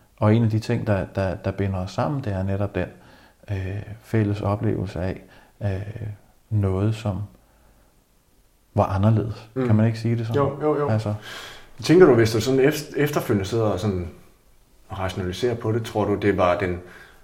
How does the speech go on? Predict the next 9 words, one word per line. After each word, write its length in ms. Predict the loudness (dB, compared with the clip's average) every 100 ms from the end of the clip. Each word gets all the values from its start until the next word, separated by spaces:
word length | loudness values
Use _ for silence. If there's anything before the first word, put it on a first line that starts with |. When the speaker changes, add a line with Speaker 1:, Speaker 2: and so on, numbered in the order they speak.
| _ _ _ _ _ -20 -18
Speaker 2:
hvad 100 | -14
skal 120 | -12
man 60 | -10
sige, 180 | -10
sådan 180 | -10 -12 -4
dårlige 280 | 0 2 0
stemning 540 | 2 2 2 -2 -6
eller 120 | -6 -4
omgangstone, 880 | -2 -2 -4 -6 -4 -2 -2 -2